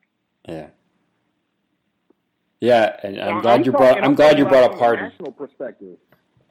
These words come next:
Speaker 1: Yeah. I think Steph and Harden, if, if I had to pick two guys who I want that for, I think it would be those two.
Speaker 2: Mm-hmm.
Speaker 1: Just because I think the Warriors, I think they're just gonna be tempted to,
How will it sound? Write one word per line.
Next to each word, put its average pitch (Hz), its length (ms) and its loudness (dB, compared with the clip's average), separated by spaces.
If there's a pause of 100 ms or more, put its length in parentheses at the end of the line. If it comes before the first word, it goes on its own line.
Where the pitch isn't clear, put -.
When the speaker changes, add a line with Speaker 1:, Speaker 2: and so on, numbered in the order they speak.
(140)
Speaker 1:
Yeah. 82 200 -20 (1400)
I 104 120 -6
think 113 180 -8
Steph 120 320 -4
and 104 100 -10
Harden, 107 380 -2
if, 90 100 -14 (160)
if 101 160 -12
I 98 80 -6
had 104 180 -4
to 101 60 -8
pick - 240 -14
two 110 160 -10
guys 101 340 -2
who 101 120 -8
I 95 80 -6
want 95 300 -10
that 90 200 -8
for, 90 220 -10
I 85 60 -14
think 90 140 -20
it 95 40 -14
would 82 140 -12
be 92 100 -16
those 90 300 -18
two. 82 280 -20 (1080)
Speaker 2:
Mm-hmm. 117 380 -14 (720)
Speaker 1:
Just - 200 -14
because 98 320 -12
I 101 80 -8
think 101 160 -12
the 104 80 -10
Warriors, 98 760 -10 (720)
I - 40 -20
think - 260 -20
they're 98 100 -10
just 92 240 -20
gonna 98 160 -12
be 92 120 -16
tempted 92 500 -16
to, 87 180 -20